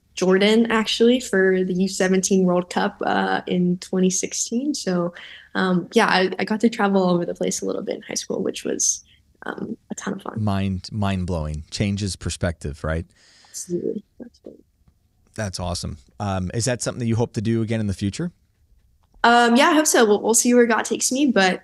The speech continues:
Speaker 1: um, yeah, I think that there will be some potential oppor-, opportunities overseas, and, um, yeah, hopefully the chance to, to travel a little bit and, and get to do that again.
Speaker 2: I love it. How many, how many games do you guys play this year? How many games will you play?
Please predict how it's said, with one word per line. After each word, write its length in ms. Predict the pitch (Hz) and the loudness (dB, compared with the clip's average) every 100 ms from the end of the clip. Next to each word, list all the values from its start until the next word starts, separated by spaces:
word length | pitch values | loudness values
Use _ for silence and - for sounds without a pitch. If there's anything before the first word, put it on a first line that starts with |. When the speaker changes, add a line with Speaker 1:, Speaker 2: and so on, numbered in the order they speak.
| - | -4
Speaker 1:
um, 480 | 185 185 180 180 180 - - | -2 2 2 2 0 -8 2
yeah, 180 | 208 190 | 2 4
I 40 | |
think 240 | 190 196 | 2 2
that 240 | 190 190 - | 2 -2 0
there 180 | 190 190 | 0 2
will 180 | 190 | 2
be 160 | 190 196 | 2 2
some 340 | - 190 190 | 2 2 0
potential 400 | 190 - 202 208 | -2 -2 0 2
oppor-, 280 | 196 196 - _ | 0 -2 -12 _
opportunities 600 | 202 202 190 208 202 202 | -2 -2 2 2 4 2
overseas, 600 | 202 190 202 196 233 240 | 2 2 0 2 2 4
and, 300 | 190 185 185 - - - _ | 2 2 0 -4 -20 -20 _
um, 540 | 190 185 180 180 180 175 | -4 0 2 4 2 2
yeah, 140 | - 214 | 2 2
hopefully 400 | 196 - 190 185 | 2 0 2 2
the 120 | 185 | 0
chance 260 | - 180 - | -2 -2 0
to, 140 | 185 | -2
to 120 | - | -4
travel 360 | 202 190 185 180 | -6 -4 0 0
a 40 | |
little 180 | 180 175 | 0 0
bit 200 | 190 214 | 0 -2
and, 260 | 180 175 185 - | -4 -8 -10 -12
and 160 | 190 | -12
get 120 | 180 - | -12 -14
to 100 | - | -8
do 80 | 185 | -6
that 140 | 185 | -4
again. 260 | 185 196 - _ _ _ _ _ - - | -6 -8 -12 _ _ _ _ _ -20 -12
Speaker 2:
I 80 | - | -6
love 220 | 92 90 | -4 -4
it. 100 | 85 | -8
How 140 | 110 135 | -6 -6
many, 200 | 151 - | -6 -6
how 100 | 123 | -6
many 160 | 156 139 | -4 -4
games 340 | 117 117 107 | -2 -4 -6
do 60 | 117 | -6
you 80 | |
guys 200 | 101 92 | -6 -6
play 380 | - 101 95 90 - - | -6 -6 -4 -6 -12 -12
this 220 | 95 - | -10 -8
year? 180 | 95 85 | -6 -4
How 60 | 101 | -4
many 120 | 104 | -4
games 260 | 101 101 - | -4 -4 -6
will 80 | |
you 60 | 85 | -8
play? 300 | - 78 | -8 -10